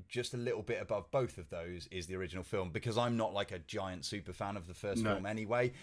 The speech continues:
Speaker 1: but I do think that it's got more going for it than either of the other two
Speaker 2: Yeah,
Speaker 1: that
Speaker 2: for
Speaker 1: I've
Speaker 2: sure.
Speaker 1: seen.
Speaker 2: No, I think it's, I think overall it just, it's a worthy sequel. Uh, it's probably on a par with, I'd say a lot of people, there's a lot of hate out there for Predator Two, which I don't really get 'cause I quite enjoyed it. Um,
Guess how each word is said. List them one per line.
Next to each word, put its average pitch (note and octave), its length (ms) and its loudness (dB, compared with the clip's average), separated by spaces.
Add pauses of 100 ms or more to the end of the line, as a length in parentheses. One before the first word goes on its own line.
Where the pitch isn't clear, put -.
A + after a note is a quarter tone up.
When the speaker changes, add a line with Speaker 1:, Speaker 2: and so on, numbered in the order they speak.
(120)
Speaker 1:
but A2 120 10
I G2+ 80 8
do G2+ 240 2
think G2+ 260 0
that F#2 120 -2
it's F#2+ 120 -4
got F#2+ 220 2
more F#2 160 2
going F2+ 300 2
for F#2 120 -4
it D2+ 220 -4
than E2+ 180 -2
either F2 300 -2
of D2 80 -6
the F2 120 2
other E2 140 0
two - 100 0
Speaker 2:
Yeah, - 80 2
Speaker 1:
that D#2+ 60 -2
Speaker 2:
for D2+ 60 0
Speaker 1:
I've B1+ 100 0
Speaker 2:
sure. F#2+ 140 0
Speaker 1:
seen. E2+ 180 0
Speaker 2:
No, F3 120 8
I E3+ 80 10
think E3 180 6
it's, D3 160 4
I D3 60 4
think D#3 160 6
overall C3+ 300 10
it G#2+ 100 2
just, - 240 2
it's - 160 0
a B2 40 4
worthy B2 240 6
sequel. G2 540 2
Uh, G2+ 300 8 (100)
it's G#2 180 0
probably A2 300 4
on G#2 100 8
a G2+ 80 2
par G#2 320 8
with, G2 380 0 (600)
I'd B2+ 180 8
say - 100 4
a C3 60 6
lot D#3+ 140 8
of - 60 -2
people, C#3 200 4
there's B2+ 140 4
a E3 60 4
lot D#3+ 80 4
of B2+ 80 -2
hate C3 200 4
out F#2+ 100 0
there F2+ 100 0
for - 80 -10
Predator - 300 -4
Two, F#2 140 4
which F#2 120 -2
I G2+ 80 0
don't F#2+ 160 -2
really F#2 140 2
get G2+ 200 4
'cause - 120 -10
I F#2+ 80 -2
quite - 220 -4
enjoyed F#2+ 280 0
it. F2 140 -4 (380)
Um, G2+ 480 6